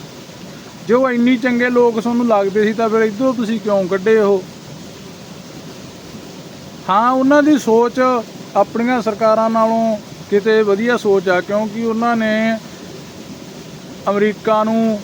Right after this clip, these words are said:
ਇੰਗਲੈਂਡ ਨੂੰ, ਕੈਨੇਡਾ ਨੂੰ ਕਿਤੇ ਦੀ ਕਿਤੇ ਪਹੁੰਚਾਤਾ। ਤੇ ਸਾਡੇ ਉਹਨਾਂ ਨੇ ਭਰਾਵੋ ਕੰਮ ਕੀ ਨਹੀਂ ਸੀ ਕਰਿਆ। ਪੱਕੀਆਂ ਨਹਿਰਾਂ ਕੱਢ ਲਿਆਏ ਸੀ ਉਹ ਪਾਣੀ ਖਾਤਰ,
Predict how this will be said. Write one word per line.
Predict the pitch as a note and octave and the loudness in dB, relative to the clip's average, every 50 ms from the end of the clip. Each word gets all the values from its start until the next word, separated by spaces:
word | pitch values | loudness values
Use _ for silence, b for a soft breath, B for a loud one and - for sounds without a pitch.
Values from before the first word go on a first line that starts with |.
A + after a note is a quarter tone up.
| - - - | -8 -8 -6
ਇੰਗਲੈਂਡ | F#3 F#3+ F#3+ G3+ G3+ G#3 G#3 G#3 G#3 G3+ | -4 -2 0 0 2 2 2 2 0 0
ਨੂੰ, | G#3 G#3+ G#3+ G#3 G3 | -2 -2 -2 -4 -4
ਕੈਨੇਡਾ | G#3 G3+ G#3 G#3 G3 F#3 G#3+ G#3+ | -4 -2 0 0 0 2 0 0
ਨੂੰ | G#3+ G#3+ G#3 | 0 0 -2
ਕਿਤੇ | F#3 G#3 G#3+ G3 G#3+ G#3+ G#3 | -2 -2 -2 2 2 2 2
ਦੀ | G#3 G#3 | 2 0
ਕਿਤੇ | - G3+ G3+ F3+ G3+ G3 | 0 -2 0 2 2 0
ਪਹੁੰਚਾਤਾ। | F#3 E3+ D#3+ D3 D3+ C#3+ C3+ B2+ C#3 C3+ C3 B2+ B2 - - - - - - - - - - - - - - - - - - - - | 0 -2 -4 -4 -2 -2 -2 -2 -2 -2 -2 -2 -4 -10 -16 -16 -16 -16 -16 -16 -16 -14 -14 -14 -14 -16 -16 -16 -16 -16 -16 -6 -2
ਤੇ | A#3+ B3 | -2 -2
ਸਾਡੇ | - - G#3+ G#3+ G#3+ G3+ A3 B3 | 0 2 2 2 2 4 4 4
ਉਹਨਾਂ | C4 C4+ C#4+ D4 | 4 6 6 6
ਨੇ | D4 C#4+ | 6 4
ਭਰਾਵੋ | C4 B3 C#4+ C#4 C4+ C4 B3+ A#3 - | 4 4 2 2 4 2 2 2 2
ਕੰਮ | B3+ B3 A#3+ A#3+ - - - - | 0 2 2 0 -2 -2 -4 -2
ਕੀ | B3+ B3+ C4 C#4 | 0 2 4 6
ਨਹੀਂ | C#4+ C#4+ C4 | 6 4 4
ਸੀ | G3+ B3 | 2 2
ਕਰਿਆ। | - A3+ G#3+ G#3 G#3 G3 F3+ E3+ - - - - - - - - - - - - - - - - - | 2 2 2 4 4 2 2 0 -6 -10 -14 -18 -16 -18 -18 -18 -18 -18 -18 -18 -18 -18 -16 -8 -2
ਪੱਕੀਆਂ | - G3+ - - - A3+ A#3 A#3 | -2 -2 -2 0 0 0 2 2
ਨਹਿਰਾਂ | A3+ G#3 G#3 A3 B3 B3 | 4 4 4 2 2 0
ਕੱਢ | A3+ A#3+ A#3 A3 A3 | 0 0 -2 0 0
ਲਿਆਏ | A#3+ B3+ B3+ B3 A3+ | 0 2 2 2 0
ਸੀ | F#3 G#3+ G#3+ | 2 2 4
ਉਹ | G3+ G#3 G3+ F#3+ F#3 - - - - - - - - - - - - - - | 6 6 4 2 0 -6 -16 -18 -18 -18 -18 -16 -16 -16 -16 -16 -16 -8 -2
ਪਾਣੀ | G3 F#3+ G3 G3+ G3+ F#3+ | 0 2 2 2 0 0
ਖਾਤਰ, | E3+ F#3+ F#3 F#3 - F#3+ | 0 -2 -2 -2 0 2